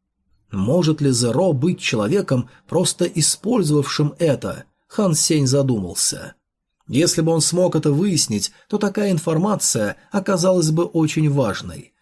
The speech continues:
Кроме того, Хан Сень до сих пор ничего не узнал о происхождении этой девочки». Энджел Ген проводили подобные исследования много лет,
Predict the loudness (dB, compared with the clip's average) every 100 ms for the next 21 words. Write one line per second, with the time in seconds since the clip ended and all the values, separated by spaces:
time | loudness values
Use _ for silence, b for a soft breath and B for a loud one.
0 | _ -4 0 2 0 -2 -6 -8 -14 b
1 | -4 -2 0 0 0 0 0 0 -2 -2
2 | 0 0 0 -2 0 0 2 0 0 0
3 | 0 0 B B 0 0 0 0 0 0
4 | 0 2 2 0 0 0 0 0 2 0
5 | 0 -4 -8 -10 -14 _ _ _ _ _
6 | -2 2 2 2 0 0 0 2 0 2
7 | 2 2 2 2 0 2 2 2 0 0
8 | -2 0 0 0 0 0 0 0 2 2
9 | 0 0 0 -2